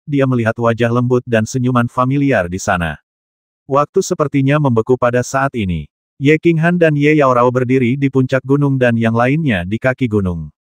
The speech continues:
Kedua mata itu saling bertautan dan tidak bisa dipisahkan lagi. Pada saat ini,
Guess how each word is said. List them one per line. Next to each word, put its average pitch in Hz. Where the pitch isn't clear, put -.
Kedua 160
mata 156
itu 147
saling 139
bertautan 120
dan 120
tidak 143
bisa 127
dipisahkan 123
lagi. 92
Pada 151
saat 156
ini, 127